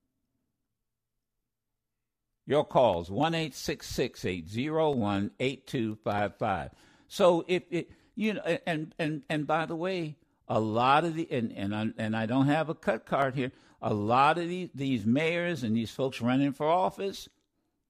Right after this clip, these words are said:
by the way, you're progressives, you're Democrats,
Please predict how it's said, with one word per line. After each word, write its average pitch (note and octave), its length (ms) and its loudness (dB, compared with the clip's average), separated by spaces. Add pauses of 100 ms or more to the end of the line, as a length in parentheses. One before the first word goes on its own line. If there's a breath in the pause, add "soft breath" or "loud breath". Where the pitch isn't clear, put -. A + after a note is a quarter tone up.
(300)
by C#3 220 4
the D#3+ 140 0
way, E3 500 0
you're A#2 160 2
progressives, G#2+ 1040 0 (1900)
you're A2 180 0
Democrats, D#3+ 1120 0